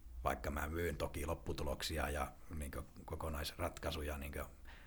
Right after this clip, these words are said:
markkinoin omillekin asiakkaille, niin että niiden pitää tehdä niin. Mutta tuota,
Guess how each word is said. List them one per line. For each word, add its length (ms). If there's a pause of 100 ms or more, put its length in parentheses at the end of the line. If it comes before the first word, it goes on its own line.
(540)
markkinoin 460
omillekin 400
asiakkaille, 520
niin 100
että 180
niiden 220
pitää 260
tehdä 320
niin. 160 (500)
Mutta 280
tuota, 440